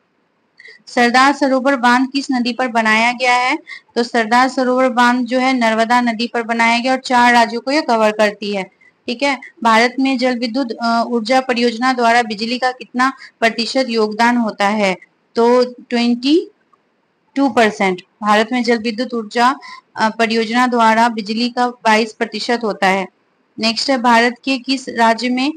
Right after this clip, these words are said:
वर्षा जल को पलार या पालर पानी कहा जाता है?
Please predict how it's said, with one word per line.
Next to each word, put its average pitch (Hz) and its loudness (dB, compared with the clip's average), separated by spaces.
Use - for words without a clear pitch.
वर्षा 220 2
जल 233 0
को 277 0
पलार 233 4
या 247 2
पालर 240 2
पानी 226 2
कहा 226 0
जाता 196 0
है? 190 0